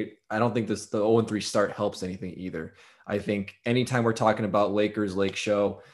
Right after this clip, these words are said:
you, you have LeBron James on your team, you know, the greatest of his generation. That's a problem. Um, and it's gonna continue to be a problem. And you, and you have the whole thing with, with, with,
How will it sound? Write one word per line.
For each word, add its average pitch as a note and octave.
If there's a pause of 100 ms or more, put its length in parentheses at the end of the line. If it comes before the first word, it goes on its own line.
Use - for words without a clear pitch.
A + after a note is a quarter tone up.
(160)
you, G2
you G2+
have G2+
LeBron G#2+
James A2
on G#2
your G2
team, G2+
you G2
know, F#2+
the F2+
greatest G#2
of G#2
his G2+
generation. G2 (580)
That's A2
a A2+
problem. F#2 (220)
Um, F#2+
and G2+
it's -
gonna G#2
continue A2
to -
be A2
a G#2+
problem. G#2+
And G2
you, F#2+
and F#2
you G2
have G2+
the G2+
whole A2
thing G#2
with, F#2
with, F#2
with, F#2+